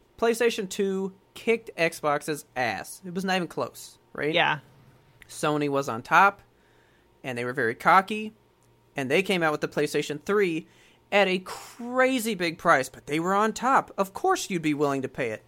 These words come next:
Speaker 1: Nobody wanted to pay it. The PlayStation three was a six hundred dollar system when it first came out.
Speaker 2: Fuck that.
Speaker 1: That's what a cocky company does, right?
Speaker 2: Yeah.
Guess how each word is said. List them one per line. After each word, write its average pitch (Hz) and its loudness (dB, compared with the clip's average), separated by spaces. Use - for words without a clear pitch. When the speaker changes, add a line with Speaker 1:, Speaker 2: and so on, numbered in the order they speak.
Speaker 1:
Nobody 226 2
wanted 185 0
to 170 -2
pay 185 -2
it. - -12
The - -2
PlayStation 208 0
three 196 2
was 185 -2
a 156 -6
six - -2
hundred 190 -4
dollar 160 4
system 170 -2
when 123 -6
it 120 -10
first 127 -8
came 113 -12
out. - -14
Speaker 2:
Fuck 277 -4
that. 165 -2
Speaker 1:
That's 170 6
what 202 2
a 160 -4
cocky 180 2
company 151 -4
does, - -6
right? 135 -2
Speaker 2:
Yeah. 156 0